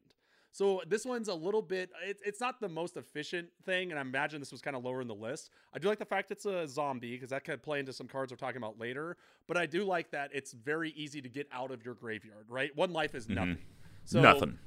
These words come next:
Speaker 1: that's mostly what I like about it, right? This, you're just gonna chump this or sacrifice it to Keskit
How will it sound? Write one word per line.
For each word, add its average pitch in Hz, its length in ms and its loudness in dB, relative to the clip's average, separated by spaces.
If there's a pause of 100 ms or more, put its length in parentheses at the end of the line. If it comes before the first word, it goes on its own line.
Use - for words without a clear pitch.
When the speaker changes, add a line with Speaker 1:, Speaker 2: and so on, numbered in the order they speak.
(120)
Speaker 1:
that's 180 240 0
mostly 165 380 0
what 135 100 0
I 117 60 0
like 110 200 -4
about 104 220 -12
it, 101 100 -20
right? 117 320 -6
This, 160 280 -4
you're 175 160 2
just 185 160 -6
gonna 165 160 0
chump 147 380 -2
this 123 280 -2
or 127 140 -2
sacrifice 139 580 -2
it 123 80 -16
to - 80 -12
Keskit 113 520 -4